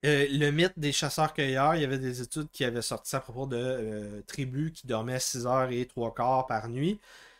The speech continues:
Euh, ce six heures, trois quarts-là, en fait, c'est un état de privation de nourriture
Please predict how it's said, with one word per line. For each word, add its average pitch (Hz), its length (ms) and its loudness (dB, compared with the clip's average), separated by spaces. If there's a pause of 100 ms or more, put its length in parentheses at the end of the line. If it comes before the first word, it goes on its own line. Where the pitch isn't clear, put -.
(160)
Euh, 98 360 -8
ce 127 300 -4
six 135 320 -2
heures, 147 180 4
trois 135 240 0
quarts-là, 131 360 2
en 151 60 2
fait, 151 200 -2
c'est - 180 -6
un 123 120 -4
état 147 360 2
de 131 320 -2
privation 131 720 -2
de 127 160 -4
nourriture 131 680 -4